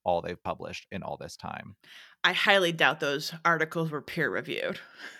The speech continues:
Speaker 1: No, no, not at all.
Speaker 2: <laughs>
Speaker 1: Like, the scientific community kind of laughs about it, so, yeah. Yeah, I was just, like, looking for things, and I found this, and I was like, "Oh, this is, this is bizarre, and we need to talk about it."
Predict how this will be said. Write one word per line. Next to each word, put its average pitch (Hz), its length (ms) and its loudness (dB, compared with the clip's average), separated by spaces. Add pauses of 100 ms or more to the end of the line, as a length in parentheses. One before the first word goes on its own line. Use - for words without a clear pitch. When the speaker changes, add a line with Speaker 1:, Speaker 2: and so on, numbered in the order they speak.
(360)
Speaker 1:
No, 110 420 6
no, 117 200 6
not 104 220 6
at 92 80 0
all. 90 160 2
Speaker 2:
<laughs> - 40 -10
Speaker 1:
Like, 95 180 2
the 107 80 -10
scientific 120 500 2
community 101 320 0
kind 92 180 -2
of 82 100 -6
laughs 82 360 4
about - 280 -4
it, - 180 -10
so, 95 400 2 (1000)
yeah. 82 720 -4 (680)
Yeah, 101 500 -2
I 98 120 2
was 98 160 -2
just, - 240 -12
like, 90 300 -2 (800)
looking 107 420 0
for 104 140 0
things, 92 380 2
and 87 80 -2
I 87 100 -2
found 98 360 2
this, 90 300 0
and 82 100 -2
I 82 120 -6
was - 160 -8
like, - 320 -8
"Oh, 127 100 -10 (340)
this 95 180 -10
is, - 280 -14
this 90 160 -8
is 104 120 -8
bizarre, 90 440 0
and 90 180 -4
we 87 100 -4
need 76 180 -12
to - 60 -16
talk - 280 -8
about - 260 -6
it." - 140 -8